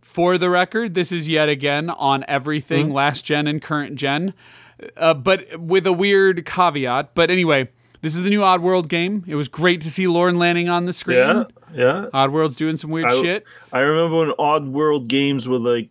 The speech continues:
Speaker 2: the shit. Like, I remember being really into 'em. Even on an art book. I remember I bought an art book
Speaker 1: Yeah.
Speaker 2: for, like, the Oddworld
Speaker 1: If nothing
Speaker 2: universe.
Speaker 1: else, he's, yeah, Lorne Lanning's universe is pretty cool.
Speaker 2: Um, it was, like, a coffee table book. But, um,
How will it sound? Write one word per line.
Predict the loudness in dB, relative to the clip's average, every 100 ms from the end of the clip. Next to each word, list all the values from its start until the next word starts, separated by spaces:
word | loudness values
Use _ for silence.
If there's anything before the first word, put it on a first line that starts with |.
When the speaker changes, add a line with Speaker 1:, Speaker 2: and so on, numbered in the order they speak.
| -10
Speaker 2:
the |
shit. | -6 0 0 0
Like, | -2 -2 2
I |
remember | 2 2 2 2
being | 2 2
really | 2 2 2 2 2
into | 0 0
'em. | 0
Even | 0 0 2
on | 0
an | 0
art | -2 -2 -4
book. | -6 -6 -14 _
I | _ _ -4
remember | 0 0
I |
bought | 0 0
an | 0
art | 0 0 -2
book | -4
Speaker 1:
Yeah. | -4 -2
Speaker 2:
for, | -2 -4 _
like, | -4 -4 -4 _ _ _ _ _ _ _ _ -6
the | -2
Oddworld | 0 0 0 0 2
Speaker 1:
If |
nothing | 0 0 -2 0
Speaker 2:
universe. | 2 2
Speaker 1:
else, | 0 -2
he's, | -6 -4 -6 -10 -18 -10
yeah, | -4 -2
Lorne | -2 0 0 2
Lanning's | 2 2 0 -2
universe | 0 0 0 -2 -4
is | -6
pretty | -4 -4
cool. | -8 -10 -2
Speaker 2:
Um, | 0 4 4 2 -2 _ _ _ _ _ _ _
it | -2
was, | 0
like, | 0
a |
coffee | 0 -2 -2 -4
table | -8 -8
book. | -8 -10 _
But, | -6 -2
um, | 0 0 2 0 -2